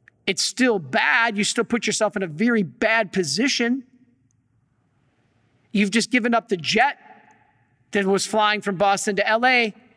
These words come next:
Now you gotta walk. But it's possible.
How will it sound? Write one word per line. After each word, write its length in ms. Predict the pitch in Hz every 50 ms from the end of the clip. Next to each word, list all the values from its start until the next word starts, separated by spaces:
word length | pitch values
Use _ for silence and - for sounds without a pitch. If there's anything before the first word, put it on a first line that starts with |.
| _ _
Now 140 | - 202 247
you 100 | 269 247
gotta 180 | 233 254 226 214
walk. 640 | 208 233 277 269 240 165 - - - - - - _ _ _ _ _ _ _ _ _ _ _ _ _ _ _ _ _ _ _ _ _ _ _ _ _ _ _ _ _ _ _ _ _ _ -
But 120 | 202 208
it's 100 | 196 -
possible. 600 | - - 269 262 247 240 - - 180 147 - -